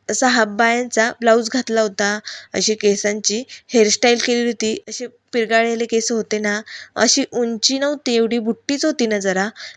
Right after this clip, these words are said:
तेव्हा मीरा म्हणू लागते, "हो, तुम्हाला कसं माहिती?" तेव्हा सत्या म्हणू लागतो, "अगं, त्या फुसक्याला मी तिच्याबरोबर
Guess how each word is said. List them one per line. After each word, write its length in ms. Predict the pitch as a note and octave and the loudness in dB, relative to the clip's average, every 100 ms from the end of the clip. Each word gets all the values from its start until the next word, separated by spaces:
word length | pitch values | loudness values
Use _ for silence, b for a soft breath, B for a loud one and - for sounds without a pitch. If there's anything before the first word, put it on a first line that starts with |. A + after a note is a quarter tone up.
| - | -4
तेव्हा 200 | F3+ G3 | -2 -2
मीरा 260 | G#3+ G#3 | 0 0
म्हणू 160 | A3 A3 | 0 0
लागते, 280 | A3+ A3+ B3 | -2 -4 -6
"हो, 320 | C#4 D4+ D4 B3+ | 0 2 2 -2
तुम्हाला 300 | A#3 A#3+ D#4+ | -4 -2 0
कसं 280 | F4+ F#4 F4 | 0 0 0
माहिती?" 360 | C4 A3+ A3 A3+ B B B | -2 -2 -4 -6 B B B
तेव्हा 160 | F#3+ G3+ | -2 0
सत्या 380 | - A3 - A3 | 0 -2 -2 -2
म्हणू 140 | A3 | 0
लागतो, 260 | G#3 G#3 G3+ | -2 -2 -4
"अगं, 300 | F#3 G3+ A3 | -2 0 2
त्या 100 | A#3+ A#3+ | 0 -2
फुसक्याला 460 | A3+ - A3+ A3 A#3 | -6 -4 0 2 2
मी 100 | A#3+ | -4
तिच्याबरोबर 540 | A3+ G#3+ A3+ A3+ A3 | -6 -2 0 0 -2